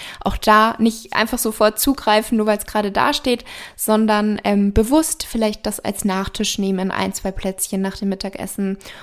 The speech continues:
oder bewusst nachmittags mit den Kollegen hinsetzen, Kaffee trinken und ein, zwei Plätzchen essen,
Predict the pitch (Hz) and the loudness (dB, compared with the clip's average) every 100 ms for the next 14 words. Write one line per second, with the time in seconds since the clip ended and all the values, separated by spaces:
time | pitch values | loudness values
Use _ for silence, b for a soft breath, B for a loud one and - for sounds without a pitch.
0 | B 202 196 202 202 214 247 - 208 214 | B -4 -2 0 0 2 0 0 -2 0
1 | 226 220 214 - 208 208 202 220 226 226 | 0 -2 -4 -4 -2 -2 -2 0 2 2
2 | 247 262 226 226 214 - 214 214 - 208 | 2 2 0 -2 -6 -6 -4 -4 -2 -2
3 | 208 214 202 - 196 - 190 - 202 - | -2 -2 -4 -4 -6 -4 -6 -6 -6 -4
4 | 196 202 190 196 196 | -4 -6 -4 -4 -4